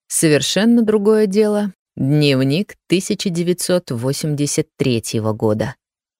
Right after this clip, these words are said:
Не лучше ли Эвелин махнуть на все это рукой? Дневник вернулся к ней. Если его уничтожить, то против нее не останется улик,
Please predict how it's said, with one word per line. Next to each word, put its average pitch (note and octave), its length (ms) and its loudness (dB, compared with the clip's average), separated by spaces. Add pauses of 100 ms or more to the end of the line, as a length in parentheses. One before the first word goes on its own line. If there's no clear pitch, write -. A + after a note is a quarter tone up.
(460)
Не F3 240 2
лучше B3+ 360 0
ли A#3 260 2
Эвелин C4 420 2
махнуть G#3 460 0
на F3+ 100 -2
все F#3 200 -4
это E3+ 160 -6
рукой? - 440 -8 (920)
Дневник F3 600 4
вернулся D#3 640 0
к - 100 -6
ней. B2+ 340 0 (360)
Если F#3 400 0
его F3 260 4
уничтожить, E3 840 0 (360)
то G#3 120 2
против G3 380 0
нее E3+ 380 2
не G3+ 160 2
останется F3+ 600 0
улик, F#3 520 0